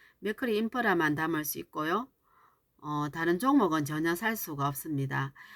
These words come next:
만기는 이십오 년, 내년 십이월이 만기인데 더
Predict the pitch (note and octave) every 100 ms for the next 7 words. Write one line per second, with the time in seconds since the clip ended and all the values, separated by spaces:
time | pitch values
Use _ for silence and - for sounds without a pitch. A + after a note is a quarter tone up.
0 | - - - F3 G#3 D4+ G#3+ G3 F#3+ B3
1 | C4+ A#3 G#3+ A3 G#3+ G#3 G#3 G3+ F#3 A#2
2 | F3+ F#3+ F#3 F3 - _ _ _ F3 E3+
3 | F#3+ F#3+ F#3 G3 F3 - - - - B3+
4 | C4 B3 F#3 C#3+ D#3+ G3 F#3+ D#3+ E3 D#3+
5 | E3+ F#3 F3